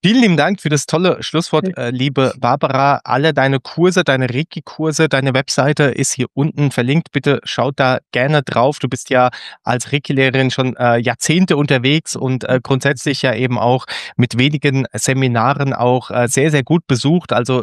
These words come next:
Speaker 1: sehr limitierte Teilnehmerzahl. Wer da Lust hat, äh, dich auch persönlich kennenzulernen, das kann ich absolut empfehlen.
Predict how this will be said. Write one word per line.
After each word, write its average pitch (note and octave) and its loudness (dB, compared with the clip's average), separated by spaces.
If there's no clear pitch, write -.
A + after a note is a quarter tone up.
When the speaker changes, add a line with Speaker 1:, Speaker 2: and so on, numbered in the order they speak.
Speaker 1:
sehr C3+ 0
limitierte C3+ 2
Teilnehmerzahl. C3+ 0
Wer A#2+ -2
da A#2+ 2
Lust C3 0
hat, B2+ 0
äh, A#2+ 2
dich B2 -2
auch B2 -2
persönlich B2 0
kennenzulernen, A#2+ 0
das - -12
kann A2+ -4
ich - -4
absolut - -4
empfehlen. D3 2